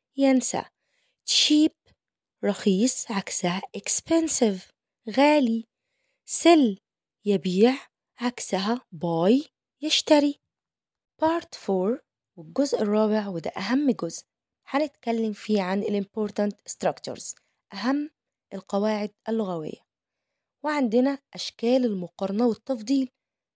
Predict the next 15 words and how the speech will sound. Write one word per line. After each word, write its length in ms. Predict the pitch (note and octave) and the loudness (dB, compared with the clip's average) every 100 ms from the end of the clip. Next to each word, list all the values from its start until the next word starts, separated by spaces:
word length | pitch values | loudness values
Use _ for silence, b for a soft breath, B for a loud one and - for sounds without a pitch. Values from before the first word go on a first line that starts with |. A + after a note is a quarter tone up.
| _ | _
comparative 520 | G3 F3 F#3+ G#3 C#4 | -8 -2 -2 0 -2
and 140 | - E3+ | 0 -4
superlative 760 | - B3 B3+ D4+ C#4 C4+ C4+ | 0 2 6 6 6 2 -2
forms. 520 | - G3 D#3+ - - - _ _ _ _ _ _ _ _ | 0 2 2 0 -10 -10 _ _ _ _ _ _ _ _
عندنا 360 | G3+ G#3 D4 F4 | -8 -4 -4 -4
أشكال 300 | - - B3+ | -4 0 2
المقارنة 640 | C#4 A3+ F#3+ A3+ A#3 B3 B3 | 2 0 -2 -4 -2 -4 -6
والتفضيل. 580 | A3+ - F#3 E3 - - _ _ _ _ _ _ _ _ _ | -14 -12 -16 -14 -18 -20 _ _ _ _ _ _ _ _ _
أول 220 | D4+ F#4 E4+ | -2 -2 -4
حاجة 260 | B3+ B3+ C4 | -2 -2 -2
هنتكلم 500 | G3 F3 - A3 A3+ | -6 -4 -4 -2 -2
فيها 260 | - G#3 | -2 -2
عن 160 | G3 F#3+ | -2 -4
ال 80 | F3+ | -6
comparative، 680 | - E3+ E3 A3 A#3 D4+ - | -10 -6 -4 -4 -4 -8 -8